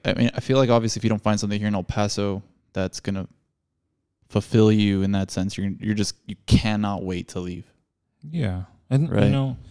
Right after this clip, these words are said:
Speaker 2: the, the thing, too, that people, I think when they say shit about, like, growing up on the West Side.
Speaker 1: Yeah, what's up with that shit? I still don't understand this whole thing about the West Side.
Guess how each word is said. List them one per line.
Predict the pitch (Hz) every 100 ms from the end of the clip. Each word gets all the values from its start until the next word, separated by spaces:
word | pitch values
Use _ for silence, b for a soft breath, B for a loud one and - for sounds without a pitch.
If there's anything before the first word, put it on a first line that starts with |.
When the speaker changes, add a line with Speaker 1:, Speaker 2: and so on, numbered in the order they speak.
| b b b b b _ 110
Speaker 2:
the, | 104
the | 101 104
thing, | - 127
too, | - 123
that | 98 -
people, | 107 107 104 95 - _ _ _ _ _ -
I | 117
think | - 104
when | 107
they | 98
say | 95 101 98 98 - _
shit | - 104
about, | 98 98 95
like, | 104 101 - - 104 -
growing | 110 101
up | 101 -
on | 95
the | 90
West | 92 101
Side. | 117 110 113 _ _ _ _ _ _ _ -
Speaker 1:
Yeah, | 147
what's | 156 196
up | 143
with | 120
that | 110 -
shit? | 104
I | 123
still | -
don't | 165 147
understand | 117 104 107 104
this | 98
whole | 101
thing | - 101
about | 95 87
the | -
West | 95 98
Side. | 90